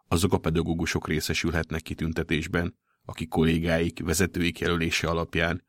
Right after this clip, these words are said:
munkájuk során jelentős nevelői és oktatói eredményeket értek el, sikeresen alkalmazzák a pedagógiai módszereket az oktatásban,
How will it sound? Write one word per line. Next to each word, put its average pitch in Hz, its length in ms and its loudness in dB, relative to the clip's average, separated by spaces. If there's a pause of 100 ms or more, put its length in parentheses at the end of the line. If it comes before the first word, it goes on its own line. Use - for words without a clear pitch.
(280)
munkájuk 87 460 2
során 82 300 2
jelentős 92 480 2
nevelői 85 500 0
és - 160 -2
oktatói 92 460 0
eredményeket 80 560 -2
értek - 360 -4
el, 85 340 0
sikeresen 92 540 4
alkalmazzák 82 760 0
a 80 60 -4
pedagógiai 82 640 0
módszereket 82 580 -2
az - 140 -6
oktatásban, 87 840 0